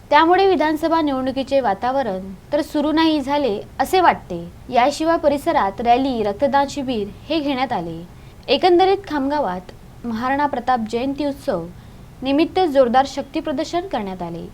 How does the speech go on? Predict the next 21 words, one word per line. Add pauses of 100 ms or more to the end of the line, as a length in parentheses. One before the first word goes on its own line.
(160)
खामगाव (120)
हा
भाजप (140)
आमदार (100)
आकाश
पुणकर
यांचा
मतदारसंघ
आहे.
या
उत्सवानिमित्त (180)
काँग्रेसने
जोरदार
शक्तीप्रदर्शन
केले. (180)
त्यानंतर (200)
भव्य
अशा
रक्तदानानंतर
रॅलीचा
समारोप